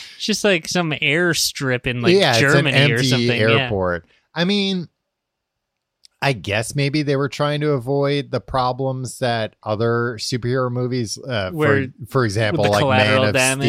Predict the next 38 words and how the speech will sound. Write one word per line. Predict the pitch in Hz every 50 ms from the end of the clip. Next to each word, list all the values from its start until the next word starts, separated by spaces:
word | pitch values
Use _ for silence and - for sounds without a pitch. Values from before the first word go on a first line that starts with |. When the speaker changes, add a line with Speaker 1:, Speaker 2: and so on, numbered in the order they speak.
| 110 110
Speaker 2:
Steel. | 113 117 120 123 120 151
Speaker 1:
yeah. | 147 135 127
Speaker 2:
Yeah, | 123 120 110 98 90
where | 90 92 98 101
it's | 101 95 -
like, | 107 101 95 85 - _ _ _ _ _ _ _
"Oh, | - 135 139
I | 139 123 127 143
saw, | 143 - - 185 196
like, | 190 175 156 127 113 92 98 113
twenty | - - - - - 113 117 123 127 143 139 117
skyscrapers | - - - - 113 104 120 143 131 - - - 98 90 80 - 87 85 80 -
fall." | - 104 95 90 87
And | 87 98
I | 110 131
remember | 160 170 160 135 123 117 107 104 101 95 92 90 85 - _ _ _ _ _
in | 113 107 95
real | 95 90 90 101 127 190 254 285
life, | 233 127 92 90 92 90 87 -
a | - 123
time | - - 120 110 104 95 85 -
two | - - - 120 127 135
skyscrapers | - - - - 90 92 87 - - - 95 87 82 - 87 90 - -
<laughs> | - - -
fell, | - 143 131 113 101 92 95
Speaker 1:
<laughs> |
It | 117 117
Speaker 2:
and | - -
Speaker 1:
was | 123 143
Speaker 2:
that | 202 240 170
Speaker 1:
the | 143
Speaker 2:
killed | 131 127 117 -
Speaker 1:
biggest | 151 143 151 151 151 160 160
thing | 156
Speaker 2:
three | 143 147
thousand | 151 156 127
Speaker 1:
that | 135 131 127
happened | 139 135 147 -